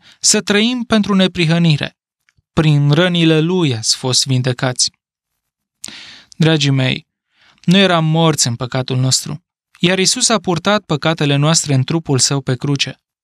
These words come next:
Prin rănile lui suntem tămăduiți. Este adevărat și faptul că boala trupească este o manifestare a păcatului și că dincolo de microbii unei boli stă păcatul. Dacă nu ar fi păcat, nu ar exista nici moarte,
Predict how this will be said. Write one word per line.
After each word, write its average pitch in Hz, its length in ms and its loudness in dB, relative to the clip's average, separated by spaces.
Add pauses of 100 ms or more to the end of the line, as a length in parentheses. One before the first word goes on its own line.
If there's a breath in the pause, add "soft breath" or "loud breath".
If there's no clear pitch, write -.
(640 loud breath)
Prin 156 240 2
rănile 175 400 2
lui 170 280 2
suntem 143 460 0
tămăduiți. 135 920 -2 (720)
Este 175 200 0
adevărat 165 400 0
și - 140 -2
faptul 139 440 -4
că 131 160 -6
boala 139 440 0
trupească 131 480 -4
este 139 180 -2
o 143 40 0
manifestare 139 800 2
a 127 60 -2
păcatului 127 640 -6 (320)
și - 180 0
că 170 140 2
dincolo 190 460 0
de 170 140 2
microbii 170 540 2
unei 131 260 0
boli 131 420 -4 (100)
stă - 300 -2
păcatul. 139 580 -4 (600)
Dacă 165 240 0
nu 180 120 2
ar 170 100 2
fi 156 140 -4
păcat, 139 480 -4 (280)
nu 190 180 4
ar 180 120 4
exista 147 440 -2
nici 143 240 -2
moarte, 156 520 -2